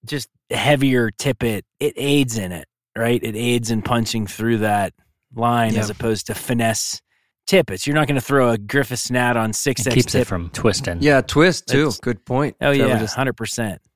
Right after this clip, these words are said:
Speaker 3: Yeah.
Speaker 2: So in general, yeah, I'll use a beefier leader. In heavy wind is one of the only times I'll come away from the George Harvey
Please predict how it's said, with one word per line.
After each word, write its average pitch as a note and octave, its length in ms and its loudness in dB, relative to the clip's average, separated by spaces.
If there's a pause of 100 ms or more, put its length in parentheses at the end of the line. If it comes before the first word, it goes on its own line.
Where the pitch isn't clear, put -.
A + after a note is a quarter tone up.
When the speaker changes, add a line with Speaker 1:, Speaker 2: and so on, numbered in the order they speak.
(120)
Speaker 3:
Yeah. D#2+ 220 -2 (680)
Speaker 2:
So C3 200 0
in C#3+ 160 4
general, B2 420 0
yeah, G2+ 240 0 (180)
I'll A#2+ 80 -2
use A#2 160 -2
a G#2 60 -4
beefier G#2+ 360 -2
leader. G#2+ 360 0 (440)
In E3+ 280 4
heavy D3+ 360 4
wind G2 380 -4
is G2+ 120 -14
one A#2+ 120 0
of A#2 40 -2
the A2+ 100 0
only E3+ 240 2
times A2 340 -2
I'll G#2+ 120 2
come A#2 200 -4
away G#2+ 240 2
from G2 200 -8
the F#2+ 80 -6
George G#2 260 -4
Harvey G#2+ 420 0